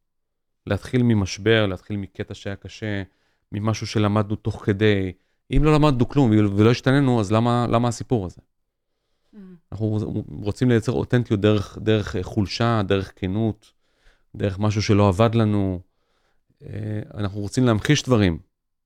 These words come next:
Speaker 1: כן, נגיד, מיליון דולר, מה זה אומר? איך, איך זה נראה מיליון דולר?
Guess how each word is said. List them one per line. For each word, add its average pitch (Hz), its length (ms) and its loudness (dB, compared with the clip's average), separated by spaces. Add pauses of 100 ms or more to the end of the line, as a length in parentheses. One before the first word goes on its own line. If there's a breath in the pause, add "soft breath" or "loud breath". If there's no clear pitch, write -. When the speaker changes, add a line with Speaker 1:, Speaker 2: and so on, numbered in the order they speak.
Speaker 1:
כן, 113 200 -8
נגיד, 95 240 -4 (840)
מיליון 110 320 2
דולר, 101 240 2 (100)
מה 98 120 -4
זה 101 100 -4
אומר? 95 240 -4 (1080)
איך, 110 140 -16 (140)
איך 104 100 -6
זה 110 80 -2
נראה 101 160 0
מיליון 95 200 -4
דולר? 98 220 -6